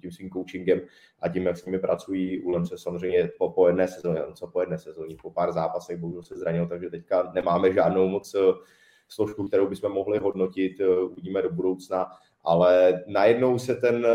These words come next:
tah po nechacího Jimmyho Garapola jeví jako naprosto fantastický. Já si myslím, že momentálně jsou na tom forty niners ještě lépe, že vlastně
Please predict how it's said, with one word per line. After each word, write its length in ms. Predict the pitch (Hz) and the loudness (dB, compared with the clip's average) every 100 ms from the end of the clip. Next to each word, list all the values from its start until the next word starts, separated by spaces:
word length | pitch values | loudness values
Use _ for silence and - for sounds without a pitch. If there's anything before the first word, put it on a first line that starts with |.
| 113 | 4
tah 220 | 113 - 117 | 2 2 2
po 80 | |
nechacího 400 | 110 - - 120 110 | 2 0 -4 -6 -4
Jimmyho 240 | 107 107 | -2 0
Garapola 540 | 107 101 101 110 107 107 | 4 4 4 4 4 6
jeví 400 | 104 104 107 107 | 4 0 2 2
jako 500 | 98 - 107 107 104 | 2 0 0 2 2
naprosto 320 | 95 - - | 0 -6 -10
fantastický. 560 | 107 - 101 - - 196 | -10 -8 -10 -14 -4 2
Já 160 | - | 2
si 100 | - | 0
myslím, 240 | 104 104 101 | -10 -12 -4
že 160 | 107 101 | -4 -4
momentálně 720 | 107 107 139 131 123 107 104 101 | -4 0 2 2 4 2 0 -4
jsou 320 | - 110 107 104 | -4 -4 -4 -8
na 140 | 95 95 | -10 -10
tom 180 | 107 | -10
forty 240 | 107 - 104 | -18 -14 -8
niners 480 | 98 104 101 - 101 | -6 -6 -10 -12 -6
ještě 320 | 107 - 113 | -6 0 2
lépe, 260 | 104 110 | 2 0
že 120 | 107 101 | -6 -6
vlastně 440 | 104 117 113 | -4 0 0